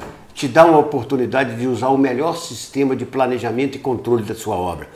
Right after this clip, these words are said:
Insumos, a tabela Sinap, tabelas amigáveis, tudo você consegue com o sistema Tico. Ligue pra trinta e dois oitenta e cinco, cinco sete nove quatro,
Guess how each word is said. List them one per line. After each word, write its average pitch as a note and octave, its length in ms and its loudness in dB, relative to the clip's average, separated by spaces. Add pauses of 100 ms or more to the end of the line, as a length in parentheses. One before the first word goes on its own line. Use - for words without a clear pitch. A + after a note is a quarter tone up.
(240)
Insumos, D3+ 840 4 (240)
a C#3+ 80 -2
tabela C#3+ 400 4
Sinap, C3 600 -2 (120)
tabelas C#3 480 2
amigáveis, C3+ 640 4
tudo A3 300 -6
você E3+ 280 -2
consegue C3 600 -6 (320)
com D3 140 4
o C#3 60 2
sistema C3+ 440 -2
Tico. G2+ 380 -8 (420)
Ligue E3 280 6
pra - 140 0
trinta F#3 420 -2
e C#3 80 4
dois C3+ 340 4
oitenta C3 380 0
e A#2+ 60 -4
cinco, B2+ 300 -8
cinco B2 280 -8
sete - 280 -6
nove G#2 200 -4
quatro, C#3 440 2